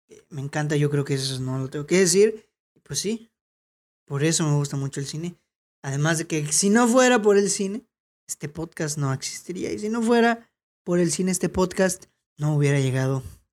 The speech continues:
al episodio número cincuenta. Y pues bueno, amigos, en resumidas cuentas eso, eh, eh,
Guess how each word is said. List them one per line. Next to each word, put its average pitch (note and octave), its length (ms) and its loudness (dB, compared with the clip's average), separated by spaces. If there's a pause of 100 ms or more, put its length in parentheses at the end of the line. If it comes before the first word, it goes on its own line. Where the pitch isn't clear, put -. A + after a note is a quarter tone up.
(180)
al C#3+ 140 -8
episodio D3 420 0
número C#3+ 280 2
cincuenta. - 640 -10 (520)
Y D#3 80 -10
pues D#3+ 180 -2
bueno, G#3+ 180 4
amigos, A3+ 520 4 (280)
en E3+ 140 -6
resumidas G3+ 460 -2
cuentas E3+ 340 -6
eso, E3 400 -6 (1160)
eh, - 300 -20
eh, - 160 -20